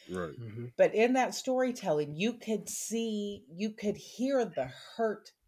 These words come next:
Speaker 3: inside him and,
Speaker 1: Right.
Speaker 3: and the frustration. The frustration of,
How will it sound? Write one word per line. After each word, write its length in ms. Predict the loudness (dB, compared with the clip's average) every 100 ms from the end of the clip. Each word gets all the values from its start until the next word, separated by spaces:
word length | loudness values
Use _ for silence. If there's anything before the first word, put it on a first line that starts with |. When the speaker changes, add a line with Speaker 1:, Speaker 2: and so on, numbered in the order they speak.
| -4
Speaker 3:
inside 680 | -2 -2 -4 0 0 -2 -6 -14 -2
him 380 | 0 2 0 -6 -8 _ _ _ _ _ _ 0
and, 220 | 4 4
Speaker 1:
Right. 100 | 0 -8 _ _ -20 _ 0
Speaker 3:
and 300 | 0 0 -8 -16 _ 0
the 140 | 0
frustration. 880 | 0 0 0 2 2 2 0 -10 -16 _ _ _ _ _ -2
The 80 | -2
frustration 680 | 2 2 4 4 4 2 2
of, 260 | 2 0